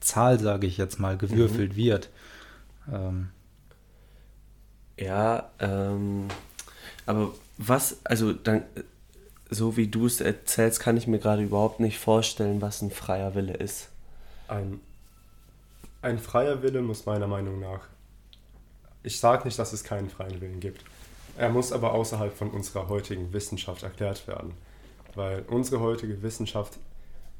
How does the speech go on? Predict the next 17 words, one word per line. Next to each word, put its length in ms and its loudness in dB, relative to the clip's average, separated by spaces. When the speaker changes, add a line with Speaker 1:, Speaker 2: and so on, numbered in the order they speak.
Speaker 3:
geht 180 2
davon 280 2
aus, 260 -2
dass 140 -6
das 140 -6
Universum 720 -4
aus 540 -8
entweder 640 0
zufälligen 720 -4
oder 240 -2
deterministischen, 1120 -4
ähm, 500 -6
Speaker 2:
Mhm. 500 -6
Speaker 3:
Vorgängen 640 -2
besteht, 400 -8
Speaker 2:
Aber, 180 0
Speaker 3:
quasi. 280 0